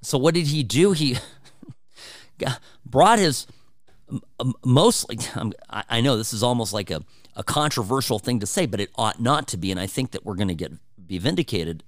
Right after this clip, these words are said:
in, in, in this. He brought his mostly peaceful supporters to the Capitol, and, uh, the F B I may have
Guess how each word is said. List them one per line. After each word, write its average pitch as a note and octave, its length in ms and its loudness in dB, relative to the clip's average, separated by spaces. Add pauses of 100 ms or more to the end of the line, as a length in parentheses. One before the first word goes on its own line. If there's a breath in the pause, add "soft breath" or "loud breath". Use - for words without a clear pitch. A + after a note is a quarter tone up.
in, F#2+ 100 -12 (120)
in, F#2+ 180 -6
in F#2+ 200 -6
this. E2 200 -8 (440 soft breath)
He D#3 320 -4 (100)
brought D#3 380 2
his B2 160 -2 (120)
mostly D3 600 0
peaceful D#3 640 -4 (460)
supporters C#3+ 760 4 (340)
to - 100 -2
the C#3 80 -2
Capitol, G3+ 600 -2 (1800)
and, C#3 320 2 (300)
uh, A#2+ 160 2 (100)
the B2 220 4
F F3+ 160 0
B D3 140 2
I D3+ 260 2
may C#3+ 480 4
have C#3+ 640 0